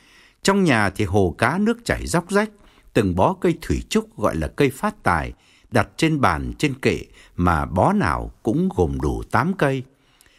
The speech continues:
Và rõ nét nhất là cửa chính thì khóa lại, đặt mấy chậu kiểng chắn lối không cho khách vào. Cả chủ lẫn khách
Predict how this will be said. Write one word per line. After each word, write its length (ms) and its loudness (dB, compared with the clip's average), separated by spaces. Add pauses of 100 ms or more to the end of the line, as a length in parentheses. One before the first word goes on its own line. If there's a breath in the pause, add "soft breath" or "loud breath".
(120 soft breath)
Và 220 2
rõ 260 0
nét 240 2
nhất 200 2 (440 soft breath)
là 200 2
cửa 280 2
chính 260 2
thì 100 0
khóa 340 0
lại, 260 -2 (420)
đặt 200 2
mấy 220 0
chậu 300 0
kiểng 240 0
chắn 260 2
lối 200 4
không 280 -2
cho 160 0
khách 240 -12
vào. 340 -2 (420 soft breath)
Cả 200 4
chủ 240 2
lẫn 200 0
khách 200 -2